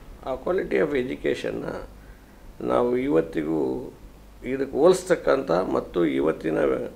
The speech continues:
education ಸಿಸ್ಟಮ್‌ಗೆ ಮೀರಿರ್ತಕ್ಕಂಥ quality of education ಅಂದಿನ ಕಾಲದಲ್ಲಿ ಸಿಕ್ಕಿದೆ ಅಂತೇಳಿ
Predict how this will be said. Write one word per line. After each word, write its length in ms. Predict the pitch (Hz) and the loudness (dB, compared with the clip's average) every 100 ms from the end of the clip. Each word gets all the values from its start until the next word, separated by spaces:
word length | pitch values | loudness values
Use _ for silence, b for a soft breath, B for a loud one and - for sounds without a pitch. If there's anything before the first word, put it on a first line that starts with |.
| - - | -16 -6
education 560 | - 139 143 156 135 135 | -2 -2 -2 -2 0 -4
ಸಿಸ್ಟಮ್‌ಗೆ 640 | - 123 - 120 120 143 | -6 -6 -2 -2 0 -2
ಮೀರಿರ್ತಕ್ಕಂಥ 880 | 123 110 143 196 180 - 151 147 143 | -2 4 8 10 10 6 2 2 2
quality 420 | - 123 117 113 | 0 0 0 -2
of 100 | 117 | -6
education 600 | - 107 110 - 113 - | -4 -6 -6 -8 -6 -2
ಅಂದಿನ 260 | 117 110 107 | -2 -2 -4
ಕಾಲದಲ್ಲಿ 400 | - 71 - - | -2 -4 -4 -8
ಸಿಕ್ಕಿದೆ 380 | - - 123 - | -12 -6 -2 -2
ಅಂತೇಳಿ 480 | - 120 139 196 | -2 -4 -4 -4